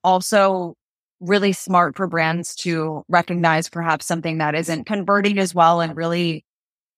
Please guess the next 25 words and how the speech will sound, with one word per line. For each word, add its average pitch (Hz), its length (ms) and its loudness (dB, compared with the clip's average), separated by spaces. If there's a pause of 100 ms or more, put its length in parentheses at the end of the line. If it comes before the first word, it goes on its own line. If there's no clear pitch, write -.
(220)
think 214 160 2
about, 160 440 0 (160)
you 202 120 0
know, 165 280 2 (480)
uh, 147 140 -2
discontinuing 269 760 2
maybe 262 240 4
certain 240 360 -2
products 208 520 2
or, 170 180 -2
like, 165 220 0
re-, 175 320 -10
just 202 260 -2
focusing 196 400 0
on, 185 120 2
like, 180 180 -2
your 175 160 -4
core 170 340 2
essentials 170 600 -4
in 180 80 -10
the 165 180 -10
future 175 400 2
rather 165 320 2
than, 160 160 -4
like, 143 200 -2